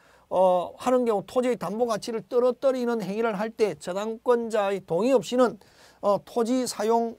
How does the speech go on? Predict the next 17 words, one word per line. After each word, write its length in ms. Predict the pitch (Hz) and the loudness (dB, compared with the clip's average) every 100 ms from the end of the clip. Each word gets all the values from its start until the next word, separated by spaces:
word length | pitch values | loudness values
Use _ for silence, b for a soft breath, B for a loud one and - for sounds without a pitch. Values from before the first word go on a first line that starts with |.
| - | -6
이용, 400 | 196 220 226 214 _ - | 2 2 2 -6 _ -4
어, 280 | 220 185 | 0 2
못하게 460 | 156 170 190 233 254 | 0 -4 0 0 2
하기 300 | 233 247 233 | 0 0 -4
위해서 260 | 208 208 285 | -4 -4 -6
지상권 460 | 233 220 226 226 | -6 -6 -6 -6
설정한 340 | 190 208 208 180 | -6 -6 -6 -4
거잖아요. 480 | 165 160 156 220 277 b b b | -6 -6 -2 -2 -4 b b b
자, 140 | - | 2
근데 460 | - 339 254 175 226 - b b b b | 2 2 2 2 0 -6 b b b b
어쨌든 400 | - 247 302 285 | -2 -2 -2 -4
이렇게 360 | 269 269 247 247 | -2 -2 2 0
지상권 540 | - 262 247 262 269 | 0 -4 -2 -2 -6
설정해 340 | 214 247 277 240 | -6 -6 -4 -2
놨는데, 580 | 220 180 160 247 175 143 b b | -2 -4 4 6 6 0 b b
근데 360 | - 277 226 185 | -4 4 4 6
여러분 260 | 233 233 | 4 4